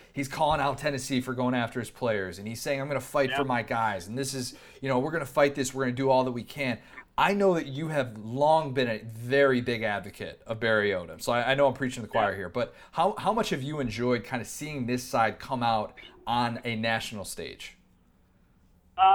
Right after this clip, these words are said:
Speaker 2: I think it's been great. To go back to your first point, you said, you know, it may not be a good look for Missouri. I actually disagree. If,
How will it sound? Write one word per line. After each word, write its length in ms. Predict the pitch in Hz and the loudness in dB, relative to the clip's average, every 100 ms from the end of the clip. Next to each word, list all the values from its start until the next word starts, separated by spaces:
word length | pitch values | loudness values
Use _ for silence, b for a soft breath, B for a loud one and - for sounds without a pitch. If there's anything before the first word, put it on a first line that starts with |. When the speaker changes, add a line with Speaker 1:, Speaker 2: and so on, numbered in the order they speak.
| 202 | 8
Speaker 2:
I 20 | |
think 200 | 196 190 | 6 0
it's 100 | 180 | 0
been 240 | 180 160 143 | 0 2 4
great. 300 | 160 147 - | 4 2 -2
To 60 | |
go 100 | 185 | 0
back 160 | 196 196 | 2 0
to 60 | |
your 100 | 165 - | -2 -4
first 340 | 196 196 185 - | 0 0 0 -6
point, 260 | 185 165 160 | -4 -4 -4
you 100 | 165 | -6
said, 200 | 185 175 175 | 0 0 0
you 80 | 185 | -6
know, 120 | 170 | -4
it 60 | 160 | -2
may 140 | 170 | -2
not 220 | 175 175 170 | 0 -2 -2
be 80 | |
a 40 | 156 | -4
good 200 | 160 156 | -4 -4
look 200 | 165 165 | -4 -6
for 80 | 160 | -8
Missouri. 400 | 143 156 190 180 | -6 -2 -2 0
I 180 | 156 240 | 2 0
actually 240 | 262 220 | 0 -6
disagree. 760 | 190 196 170 135 135 165 120 - - | -6 -8 -10 -10 -2 -2 -2 -8 -2
If, 180 | 190 | -2